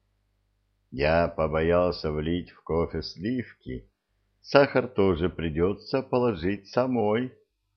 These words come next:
сказал Тони. "Надеюсь, что со временем я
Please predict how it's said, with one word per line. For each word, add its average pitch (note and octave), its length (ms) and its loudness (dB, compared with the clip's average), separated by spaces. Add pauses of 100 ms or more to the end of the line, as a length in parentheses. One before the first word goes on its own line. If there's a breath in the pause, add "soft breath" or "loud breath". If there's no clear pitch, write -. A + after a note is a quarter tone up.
(100)
сказал D2+ 580 -4
Тони. D#2 460 -4 (880)
"Надеюсь, E2+ 800 0
что E2+ 240 -6
со E2 160 -2
временем E2 640 -2
я E2 220 2